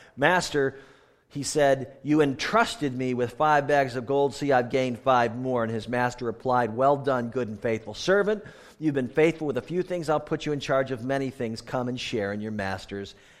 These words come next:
happiness.'" Do we have to tithe? I think that's the wrong question.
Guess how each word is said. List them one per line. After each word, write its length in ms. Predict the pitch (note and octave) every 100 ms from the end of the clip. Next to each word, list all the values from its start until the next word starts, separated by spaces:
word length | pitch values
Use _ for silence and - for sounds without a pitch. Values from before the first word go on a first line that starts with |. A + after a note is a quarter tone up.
| -
happiness.'" 720 | - F#2 - E2+ E2 - - _ _ _ _ _ _ - - _ _ _ _ _ _ -
Do 240 | F#3+ A3+
we 400 | A#3+ G#3+ G3 D#3
have 720 | - F#3+ G#3+ A3+ - - - -
to 80 | F3
tithe? 560 | - F#3+ F#3 F#3+ F#3+
I 80 | F3
think 220 | D3+ A3+
that's 160 | G#3 -
the 120 | F#3
wrong 280 | E3+ D#3+ C#3
question. 540 | - C3+ A2 - -